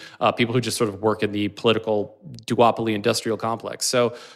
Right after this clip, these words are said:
there are a lot of things I would like to borrow. Those things take large, uh, uh, efforts to change. Uh, large systemic change, uh, can only happen if everybody is educated, if everybody is aware of how things work.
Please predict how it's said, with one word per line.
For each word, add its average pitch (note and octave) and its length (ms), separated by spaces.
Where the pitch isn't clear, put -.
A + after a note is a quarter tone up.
there D3+ 100
are D#3 80
a D3 60
lot C#3 220
of D#3 80
things C#3 200
I B2+ 80
would A#2+ 120
like A#2 180
to A2 80
borrow. A2 400
Those C#3+ 300
things B2+ 280
take - 300
large, A#2 640
uh, - 20
uh, G#2 600
efforts C3+ 400
to A2 140
change. D3+ 520
Uh, A2+ 320
large B2+ 380
systemic B2 540
change, D3 580
uh, A2+ 260
can - 180
only B2+ 240
happen D3 600
if A#2+ 200
everybody A#2+ 600
is A2 220
educated, D#3+ 640
if G#2 140
everybody B2 320
is G#2+ 80
aware A2 540
of A#2+ 100
how A#2 220
things A2 320
work. B2+ 360